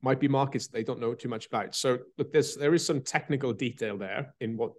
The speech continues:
uh, you try to unpack. Um, uh, so I guess two of the,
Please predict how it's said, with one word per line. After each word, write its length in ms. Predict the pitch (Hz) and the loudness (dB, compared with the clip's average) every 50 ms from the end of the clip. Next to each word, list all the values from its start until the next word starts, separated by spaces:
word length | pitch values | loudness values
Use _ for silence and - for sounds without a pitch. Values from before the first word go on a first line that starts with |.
| - 110 | -12 -12
uh, 60 | 104 | -10
you 120 | 104 110 | -10 -10
try 180 | - - 110 104 | -8 -6 -6 -6
to 140 | - - 101 | -4 -6 -8
unpack. 500 | 98 98 - 139 - - - - - - _ _ _ _ _ _ _ - | -6 -2 2 2 2 2 0 -8 -20 -20 _ _ _ _ _ _ _ -8
Um, 280 | 120 117 120 113 113 - _ - | -6 -4 -4 -4 -6 -10 _ 0
uh, 280 | 123 120 117 117 120 120 - - _ - - _ _ - | 2 4 4 4 2 0 -4 -12 _ -20 -20 _ _ 0
so 220 | - 170 160 160 - - - _ _ _ - | 4 4 4 4 2 -8 -18 _ _ _ -14
I 80 | - 147 | -8 0
guess 180 | - 175 165 | 0 2 2
two 220 | - - - 254 240 | 2 2 4 8 8
of 80 | 190 | 8
the, 200 | 151 135 110 - | 8 6 2 0